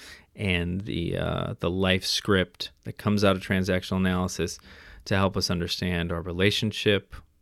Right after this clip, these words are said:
uh, to the virtual world, how it's affecting us, what we can do about it.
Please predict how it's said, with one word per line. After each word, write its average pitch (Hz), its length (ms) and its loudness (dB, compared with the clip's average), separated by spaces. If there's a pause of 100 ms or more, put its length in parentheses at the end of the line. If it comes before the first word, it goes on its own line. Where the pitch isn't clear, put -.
uh, 101 240 -2
to - 160 -10
the 101 100 -4
virtual 95 480 0
world, 95 460 0
how 87 180 -4
it's - 280 -8 (360)
affecting 92 540 -2
us, 92 200 -4
what 87 160 2
we - 100 -8
can 90 180 -6
do 101 260 6
about 92 380 4
it. 87 240 -2